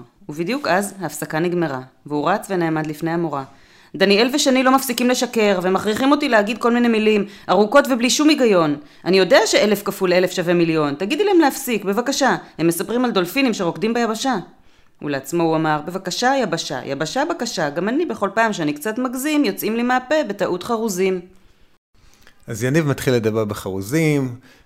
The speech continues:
Speaker 2: ושני ואני מתחילים להיות חברים של יניב כנראה בהמשך, ו-
Speaker 1: מרוצים ממנו.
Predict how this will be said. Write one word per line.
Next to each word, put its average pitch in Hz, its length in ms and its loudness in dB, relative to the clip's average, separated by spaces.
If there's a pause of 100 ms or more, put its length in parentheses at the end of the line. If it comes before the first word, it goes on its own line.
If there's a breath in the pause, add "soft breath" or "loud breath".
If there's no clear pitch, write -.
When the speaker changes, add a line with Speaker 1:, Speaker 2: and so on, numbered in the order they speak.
Speaker 2:
ושני 110 520 -4
ואני 107 680 -4
מתחילים 101 460 -8
להיות 98 180 -6
חברים 98 440 -8
של 98 180 -14
יניב 127 340 -6
כנראה 123 440 -2 (160)
בהמשך, 107 680 -6 (480 soft breath)
ו- 92 240 -10 (360)
Speaker 1:
מרוצים 104 360 -4
ממנו. 139 240 -8